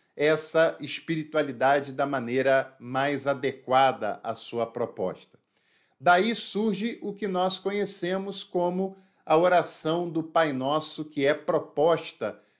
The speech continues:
pelo próprio Jesus de Nazaré. E se engana aqueles e aquelas que pensam que pensar sobre o Pai Nosso, sobre a espiritualidade, não é um conteúdo teológico.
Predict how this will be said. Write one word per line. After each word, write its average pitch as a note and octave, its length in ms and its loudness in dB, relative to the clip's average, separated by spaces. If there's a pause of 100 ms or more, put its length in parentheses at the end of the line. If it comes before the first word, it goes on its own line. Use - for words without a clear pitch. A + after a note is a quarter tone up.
(160)
pelo D3+ 320 2
próprio F3 500 2
Jesus D#3+ 560 -2
de D#3+ 140 -8
Nazaré. D#3 680 0 (640)
E G3 640 0
se - 260 -4
engana G3 680 2
aqueles E3+ 720 2
e C#3+ 80 0
aquelas D#3 520 2
que - 120 -12
pensam D#3 600 -2 (360)
que G3 80 -10
pensar A3+ 500 2
sobre A3+ 320 2
o A3 60 0
Pai G3+ 260 2
Nosso, E3 640 -2
sobre F#3 320 -2
a F3 40 0
espiritualidade, E3+ 1000 -2 (260)
não F3 260 0
é F3+ 80 4
um G3 140 0
conteúdo F3+ 800 0
teológico. D3+ 1000 2